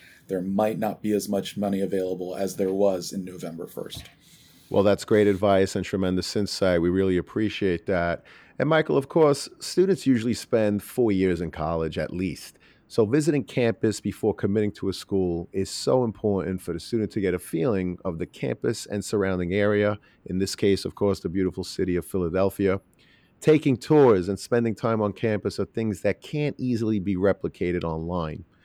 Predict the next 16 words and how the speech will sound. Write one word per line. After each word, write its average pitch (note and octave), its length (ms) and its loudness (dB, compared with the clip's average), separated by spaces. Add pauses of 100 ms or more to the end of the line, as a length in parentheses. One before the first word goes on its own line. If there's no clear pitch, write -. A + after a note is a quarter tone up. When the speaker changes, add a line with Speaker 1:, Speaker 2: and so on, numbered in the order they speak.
(460)
Speaker 2:
So, - 160 2
Michael, D3+ 300 4
when C3+ 120 6
a C3 60 6
student G3 420 0
comes D3 260 -2
to B2 80 -4
campus, - 640 -8 (420)
what D3 200 4
are G3+ 120 8
the D3 200 6
areas G2 440 6
that G2 220 2
they G2 120 4
should D3 360 0
visit, E2+ 480 0